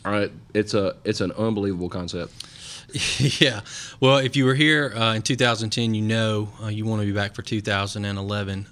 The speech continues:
Speaker 2: Uh, if you weren't here, you've heard about it, so get your ticket and don't miss it.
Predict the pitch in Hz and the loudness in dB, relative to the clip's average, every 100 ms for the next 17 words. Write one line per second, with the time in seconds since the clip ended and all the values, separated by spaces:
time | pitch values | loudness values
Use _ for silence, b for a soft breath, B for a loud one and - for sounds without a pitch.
0 | - 98 98 95 107 127 117 104 113 110 | -10 -8 -8 -6 -2 0 0 0 0 0
1 | 104 104 110 101 95 95 95 - 104 107 | -2 -2 -2 -2 -2 -2 -4 -6 -6 -4
2 | 98 104 107 101 98 98 98 98 95 - | -6 -6 -6 -6 -8 -8 -8 -6 -6 -8